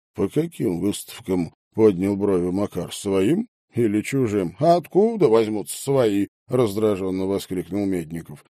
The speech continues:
«Или вы не слышали, что я о нём рассказывал?» Нет, Юрик не стал овладевать новыми умениями и не взялся за живопись, если вы это вообразили. В Вене открывали выставку Питера Брейгеля-старшего, и наш голубь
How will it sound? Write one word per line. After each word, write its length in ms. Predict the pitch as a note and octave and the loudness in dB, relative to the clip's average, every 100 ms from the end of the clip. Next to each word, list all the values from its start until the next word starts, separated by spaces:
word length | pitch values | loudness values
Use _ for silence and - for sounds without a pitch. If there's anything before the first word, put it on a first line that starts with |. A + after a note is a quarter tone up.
| _ _ | _ _
«Или 160 | C#3 | 0
вы 120 | C3 B2+ | 4 4
не 140 | A#2+ | 2
слышали, 420 | - A#2 - A#2+ | 0 -6 -2 -2
что 200 | A2 A#2 | -2 2
я 120 | A#2+ | 2
о 60 | A#2 | 4
нём 180 | B2 A#2+ | 2 2
рассказывал?» 640 | A#2 - C3+ G3 C4 A#3+ - _ _ - | 2 0 -2 -2 -4 -10 -14 _ _ -2
Нет, 500 | B2+ A#2 F2+ D#2+ - | 2 2 0 -4 -2
Юрик 320 | B3 D4 A3+ | 2 2 2
не 140 | B3+ G#3+ | 2 2
стал 380 | - A3+ A3+ | 2 2 4
овладевать 640 | G3+ F3+ E3 D#3+ D#3 C#3 - | 4 4 2 4 4 4 4
новыми 520 | D3+ D3+ C3 C3 C3 | 4 6 6 6 6
умениями 880 | C#3 C3+ C3 B2 A#2+ A#2 A#2+ A#2 G#2+ _ - | 4 4 4 4 4 4 4 2 0 _ 4
и 160 | E3+ | 6
не 140 | E3 D#3 | 8 6
взялся 520 | C#3 C#3 G3 E3 G#2+ | 6 4 2 -2 -6
за 180 | G2+ G2+ | -2 -2
живопись, 680 | E2 C#3+ F3 E3+ C#3+ B2+ F#2+ | 0 2 4 4 2 -4 -2
если 300 | A2 - A2 | -4 0 2
вы 120 | A2 | 2
это 200 | G2 G2 | 2 -2
вообразили. 680 | G#2 G#2 A2 G2+ A2 A2 G#2+ _ _ _ | -2 2 2 2 2 2 0 _ _ _
В 120 | C#3 D#3+ | 2 4
Вене 480 | F#3+ G3+ F#3 E3+ | 6 6 6 4
открывали 500 | D3+ - D#3+ F3 E3+ | 2 2 2 6 6
выставку 640 | D#3+ E3+ F3 - - D3+ D3 | 6 6 6 2 -4 -4 0
Питера 420 | F3 D3 D#3 D3+ | 0 2 4 4
Брейгеля-старшего, 1600 | C#3 D#3+ D#3 C#3+ D3+ D3+ - - E3+ C#3+ G2+ - - - E2 A#2 | 4 2 2 2 2 2 0 0 2 2 0 -8 -12 -8 0 2
и 20 | |
наш 280 | A#3 C#4+ A3+ | 4 2 2
голубь 580 | G#3 B3 D4 C#4 B3+ | 2 2 4 2 -2